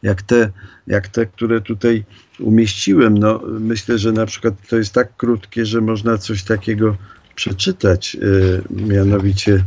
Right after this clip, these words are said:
"Powiało na mnie morze snów, ruiny tajemnicze. W sosnowych borach anioł nów zapala krwawe znicze. I już na głębie porwał mnie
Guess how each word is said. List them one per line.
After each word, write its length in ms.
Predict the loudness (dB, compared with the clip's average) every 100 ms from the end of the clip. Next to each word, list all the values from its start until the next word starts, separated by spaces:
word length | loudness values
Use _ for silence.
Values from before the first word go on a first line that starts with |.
| -4 _ _
"Powiało 460 | 0 4 6 4 2
na 160 | 2 0
mnie 200 | 0 0
morze 340 | -2 -2 -4
snów, 400 | -6 -6 -6 -6 -14 -20 _ _ _ _ -8
ruiny 520 | 0 2 2 2 2
tajemnicze. 840 | 0 -2 0 -2 -4 -4 -8 -10 -12 _ _ _ _
W 60 | -2
sosnowych 640 | 0 0 0 0 0 0
borach 600 | 4 4 4 2 -6 -20 _ -6
anioł 380 | -2 0 0
nów 480 | 2 2 0 -2 -16 _ _
zapala 540 | -2 0 2 0 0 -2
krwawe 500 | -10 -6 -6 -4 -4
znicze. 600 | -4 -6 -6 -8 -10 -12 _ -20 -20 _ -6
I 80 | 2
już 220 | 2 4
na 140 | 0
głębie 580 | 4 4 4 2 0 -2 -8 -6
porwał 420 | -4 0 0 2
mnie 540 | 2 2 2 2 0